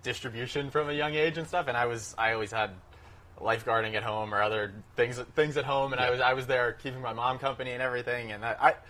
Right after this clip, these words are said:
Speaker 1: I think it made this more special that I could be here for the whole meet, um, and it's, it's been really fun. Um, it, it, it's, it's, it's cool to co-, finally cover the races and feel like I'm prepared enough to do that, and it was, it was something that sort of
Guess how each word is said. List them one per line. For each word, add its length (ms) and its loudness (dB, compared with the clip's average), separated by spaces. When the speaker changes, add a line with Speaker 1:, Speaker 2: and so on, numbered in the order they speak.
Speaker 1:
I 100 4
think 120 2
it 60 -2
made 220 2
this 240 2
more 160 2
special 380 -2
that 100 -2
I 60 -2
could 140 -12
be 120 -8
here 220 -6
for 100 -8
the 60 -6
whole 160 -10
meet, 280 -12
um, 360 -4
and 100 -6
it's, 180 -12
it's 160 -4
been 140 -10
really 200 -6
fun. 220 -16
Um, 360 -6
it, 160 -8
it, 160 -4
it's, 240 -6
it's, 200 -6
it's 160 -4
cool 160 0
to 80 2
co-, 200 0
finally 420 -2
cover 260 2
the 120 -2
races 340 -4
and 120 -8
feel 160 -4
like 180 -2
I'm 240 -8
prepared 380 4
enough 260 -2
to 80 -8
do 200 -4
that, 260 2
and 120 -6
it 60 -8
was, 280 -8
it 60 -2
was 160 2
something 300 0
that 120 -4
sort 180 -2
of 160 0